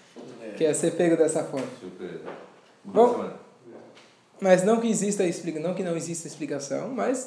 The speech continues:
Speaker 2: tem coisas que às vezes a gente precisa de um tempo pra saber como explicar, como falar. E ele explicou, ele deu a resposta, que é uma resposta clássica. Ele falou, olha, não é bem assim. O que que significa não é bem assim? De fato, a punição era essa,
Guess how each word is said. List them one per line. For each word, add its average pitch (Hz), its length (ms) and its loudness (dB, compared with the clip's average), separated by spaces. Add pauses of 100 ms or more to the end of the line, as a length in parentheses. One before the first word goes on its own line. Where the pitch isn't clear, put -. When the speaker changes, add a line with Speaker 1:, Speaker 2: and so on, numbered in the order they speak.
Speaker 2:
tem 233 120 0
coisas 226 360 2
que 247 100 -6
às 208 80 -4
vezes 202 200 -2
a 208 40 -4
gente 226 240 -6 (200)
precisa 220 400 -4
de 185 100 -6
um 185 100 -2
tempo 196 360 -2
pra - 80 -18
saber 160 240 -2
como 185 180 -4
explicar, 156 480 -4
como 165 140 -2
falar. 135 380 -6 (440)
E 247 40 2
ele 320 120 4
explicou, 226 380 2
ele 220 100 6
deu 214 120 6
a 202 40 2
resposta, 190 460 -2
que 175 60 -10
é 170 40 -8
uma 156 80 -8
resposta 143 360 -6
clássica. 123 360 -8
Ele - 80 -14
falou, 190 160 4
olha, 196 200 4 (520)
não 165 120 0
é 180 100 4
bem 151 320 0
assim. 139 460 -6 (300)
O - 20 -20
que 170 60 -12
que - 80 -12
significa 143 460 -10
não 131 80 -8
é - 20 -8
bem 127 140 -10
assim? 127 240 -14
De 135 100 -14
fato, 208 380 0
a - 20 -6
punição 151 640 -4 (320)
era 156 220 4
essa, - 500 -8